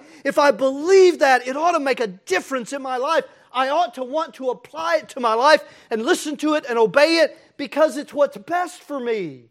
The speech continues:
right? It's the desired way. It's the way where I have rest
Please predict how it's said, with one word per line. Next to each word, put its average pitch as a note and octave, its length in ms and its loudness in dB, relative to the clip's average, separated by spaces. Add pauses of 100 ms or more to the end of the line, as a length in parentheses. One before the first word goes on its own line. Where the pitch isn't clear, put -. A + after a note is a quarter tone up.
(420)
right? F3+ 360 -4 (760)
It's - 160 -6
the A#3+ 120 0
desired A3+ 560 4
way. D#4 680 4 (1400)
It's - 160 -14
the E3+ 120 -8
way D#3+ 560 -4 (960)
where D#3+ 120 -10
I D3+ 120 -8
have C#3+ 200 -16
rest E3 640 -12